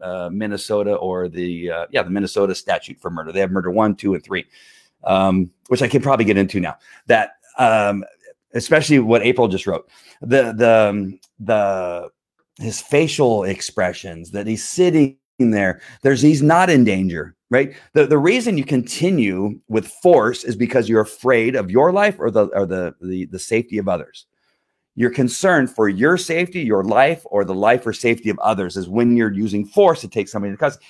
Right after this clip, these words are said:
If this guy gets away, potentially he can harm somebody else, or he can harm me or one of my fellow officers. And so I'm using force until I can be relieved of that fear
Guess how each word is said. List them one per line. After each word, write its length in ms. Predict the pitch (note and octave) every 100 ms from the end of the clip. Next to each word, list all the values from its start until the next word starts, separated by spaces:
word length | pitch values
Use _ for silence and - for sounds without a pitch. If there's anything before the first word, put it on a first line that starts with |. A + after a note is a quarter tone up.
| -
If 180 | -
this 180 | - F#3+
guy 200 | - G#3+
gets 220 | G3 G3+
away, 480 | G3+ F#3 B2 G#2 G#2 - _ _ _
potentially 760 | D3 C3+ - G3+ - C#3+ A#2+
he 140 | A2+ C#3
can 160 | C#3+
harm 320 | A2 B2 C3+ B2
somebody 340 | C3+ A#2+ G#2
else, 360 | A#2 F#3+ - - _ _
or 140 | - A#2
he 60 | B2
can 100 | A#2+
harm 400 | A2+ C3 B2 A#2
me 180 | D3
or 140 | E3 A#2
one 120 | A#2+
of 40 |
my 80 | A2+
fellow 240 | A2 A2 G2+
officers. 460 | G2 F#2 - F#2+
And 120 | G#2+
so 140 | G#2 A#2+
I'm 240 | A2+ E3+
using 300 | F3+ C#3 A#2+
force 580 | A#2+ D3 B2+ G#3 - - _ _ _ _ _
until 640 | C3+ B2+ D3 C#3+ D3 D#3+ -
I 140 | B2
can 240 | B2 B2 G#2
be 240 | A2+ A2
relieved 520 | G2+ A2+ C#3+ A3+ A3
of 120 | C3
that 260 | G2+ F2+ -
fear 520 | - F#2+ G#2+ F#3 -